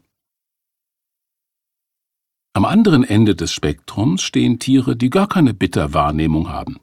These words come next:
etwa Pinguine und Wale, die keine Pflanzen fressen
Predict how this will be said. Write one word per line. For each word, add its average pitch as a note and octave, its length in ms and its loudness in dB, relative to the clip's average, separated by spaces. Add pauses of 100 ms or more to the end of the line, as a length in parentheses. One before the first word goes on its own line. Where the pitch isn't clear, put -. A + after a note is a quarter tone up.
(280)
etwa F#2+ 200 -2
Pinguine A2+ 800 2
und E2+ 320 -4
Wale, E2+ 480 0 (500)
die - 80 -4
keine B2 300 -2
Pflanzen C3+ 480 0
fressen C3 520 -6